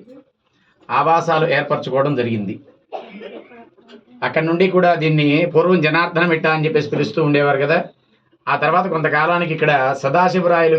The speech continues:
గారు రాజ్యాధికారాన్ని, కృష్ణదేవరాయల వంశీకులు సదాశివరాయలు గారు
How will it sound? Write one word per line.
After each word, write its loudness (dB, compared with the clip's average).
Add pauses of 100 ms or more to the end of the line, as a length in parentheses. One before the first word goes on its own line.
గారు 2 (100)
రాజ్యాధికారాన్ని, 0
కృష్ణదేవరాయల 0
వంశీకులు -4 (720)
సదాశివరాయలు 0
గారు 2